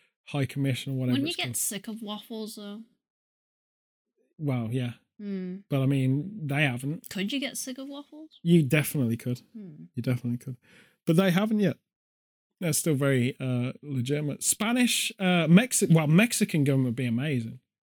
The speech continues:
Speaker 1: 'Cause you'd have a mariachi band come in, some lowriders,
Speaker 2: Mm.
Speaker 1: okay? Uh, you could do the whole Hispanic world.
Speaker 2: Taco
Speaker 1: Mexi-,
Speaker 2: Tuesday.
Speaker 1: you literally do taco off.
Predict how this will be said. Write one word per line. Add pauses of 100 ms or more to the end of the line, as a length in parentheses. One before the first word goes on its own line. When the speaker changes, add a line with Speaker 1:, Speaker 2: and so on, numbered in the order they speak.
(640)
Speaker 1:
'Cause
you'd
have
a
mariachi
band (360)
come
in, (400)
some
lowriders, (220)
Speaker 2:
Mm.
Speaker 1:
okay? (800)
Uh,
you
could
do
the
whole
Hispanic
world. (460)
Speaker 2:
Taco
Speaker 1:
Mexi-,
Speaker 2:
Tuesday.
Speaker 1:
you
literally
do
taco
off.